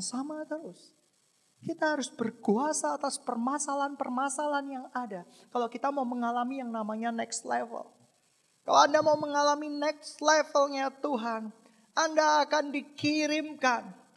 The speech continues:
ujian-ujian kenaikan tingkat. Dan itu beberapa level tingginya.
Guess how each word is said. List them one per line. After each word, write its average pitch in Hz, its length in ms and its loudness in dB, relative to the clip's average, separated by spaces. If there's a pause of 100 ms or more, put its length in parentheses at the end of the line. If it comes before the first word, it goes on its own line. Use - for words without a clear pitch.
(260)
ujian-ujian 277 1500 2
kenaikan 269 800 2
tingkat. 202 480 -8 (560)
Dan 294 240 -2
itu 294 240 -2
beberapa 269 720 4
level 269 720 4
tingginya. 214 640 -8